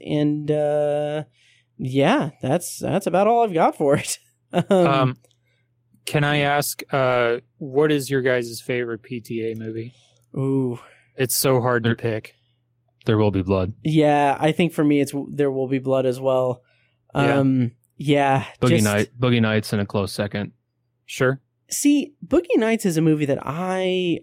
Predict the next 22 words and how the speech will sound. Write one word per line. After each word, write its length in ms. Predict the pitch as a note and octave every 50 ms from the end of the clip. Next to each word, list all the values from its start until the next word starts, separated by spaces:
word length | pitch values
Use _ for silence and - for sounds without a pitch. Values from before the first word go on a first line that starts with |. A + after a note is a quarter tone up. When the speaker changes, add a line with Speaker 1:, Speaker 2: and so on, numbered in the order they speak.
| _ _
Speaker 1:
I, 240 | - D#3 F#3+ G#3+ G3 -
I 200 | D#3 F3 A3+ D4
will 200 | E4 D#4+ D#4+ A#3
need 320 | F#3+ F3 E3 E3 D#3+ D#3 -
to 120 | - D3
rewatch 840 | C3+ C#3+ C#3+ C#3+ C#3 C3+ C3+ B2+ B2+ B2 C3 C#3+ - - - - - - -
at 160 | D3 C#3+ -
some 220 | - D3+ C#3+ C#3
point 360 | - - C#3+ C#3 C3+ C3 B2+ -
because 460 | C#3+ C#3 - E3+ D#3+ D3+ C3+ - - - - - - - _ _ _ _ _ - - F3 F3 G3 G#3+ A3 A3+
I 1120 | A#3+ B3 B3+ B3+ B3+ B3+ B3+ B3 B3 A#3+ A#3+ A#3+ A#3 A#3 A#3 A3+ A#3 A#3 A#3 A#3 A#3 A3 F#3+ D#3+ D#3 _ _ _ - - - -
think 280 | - G3 B3+ D#4+ - -
I 140 | G3 D#3+ D#3 -
only 360 | - D3+ E3+ F#3 F#3 F#3 F3+
saw 380 | - - - D#3 D3 D3 D3 D3
it 140 | D3 - -
in 720 | - D3+ C#3+ C#3+ C#3+ C#3+ C#3+ C#3+ C#3 C#3 C#3 C#3 C#3 C3+ - _ _ _ _ _ _ _ _ _ _ _ _ _ _ _ _
maybe, 480 | D#3+ C#3+ D3 E3+ B3 - G#4 G4+ G4 D#4+ - -
maybe, 680 | - D#3 D3 G#3 C#4+ G#4+ C5+ C5 A#4+ G4+ - - - - -
maybe 280 | - C#3+ E3+ B3+ E4 G4+
not 320 | G#4+ A#4 A#4 A#4 A4+ E4+ -
until 640 | F#3 F#3 F#3+ F#3+ F3+ F#3 F3 E3 - - - -